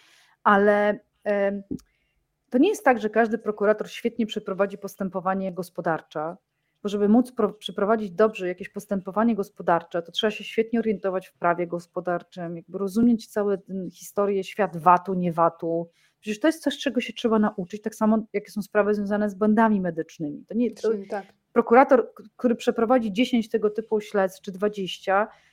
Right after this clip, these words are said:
Speaker 1: jest nieporównywalnie lepiej przygotowany do tego niż ten prokurator, który dopiero zetknie się z tą sprawą. I on właściwie musi się uczyć całej,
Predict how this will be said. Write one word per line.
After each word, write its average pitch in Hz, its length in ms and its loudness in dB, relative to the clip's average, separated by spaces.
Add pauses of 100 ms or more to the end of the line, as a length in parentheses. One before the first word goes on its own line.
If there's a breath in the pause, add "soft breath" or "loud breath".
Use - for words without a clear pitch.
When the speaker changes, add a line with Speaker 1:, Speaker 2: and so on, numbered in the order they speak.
(100)
Speaker 1:
jest 220 140 -10
nieporównywalnie 214 800 4
lepiej 185 240 -4
przygotowany 196 480 -6
do 185 60 -10
tego 190 420 -2
niż 226 220 -2
ten 240 220 0
prokurator, 208 440 -2
który 220 280 -2
dopiero 220 300 -4
zetknie 233 400 0
się 170 120 -10
z - 80 -14
tą 160 140 -14
sprawą. - 460 -6
I 190 120 -8
on 226 80 0
właściwie 233 360 0
musi 220 240 0
się 220 140 0
uczyć 240 320 -8
całej, 208 320 -2